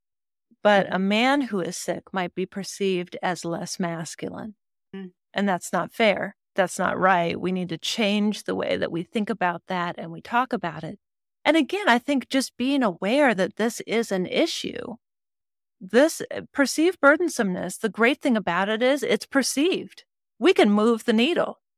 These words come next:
Speaker 1: We're talking about the way that people are feeling. It's easier to change perceived burdensomeness than it is to change depression.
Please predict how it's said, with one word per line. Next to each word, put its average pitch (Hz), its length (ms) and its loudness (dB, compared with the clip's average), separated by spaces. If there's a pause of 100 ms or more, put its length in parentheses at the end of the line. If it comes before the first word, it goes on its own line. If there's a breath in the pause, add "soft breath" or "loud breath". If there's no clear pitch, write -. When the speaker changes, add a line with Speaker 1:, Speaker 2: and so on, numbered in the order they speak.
(480)
Speaker 1:
We're 262 160 2
talking 285 460 -2
about 214 280 0
the 208 100 -4
way 214 260 0
that 233 200 -2
people 220 340 -6
are 185 200 -2
feeling. - 800 -6 (600)
It's - 220 0
easier 277 520 4
to 208 100 -4
change 233 400 -2
perceived 214 400 -4
burdensomeness 202 680 -2
than 190 200 0
it 185 120 -4
is 185 180 -2
to 190 100 -12
change 170 380 -10
depression. - 600 -12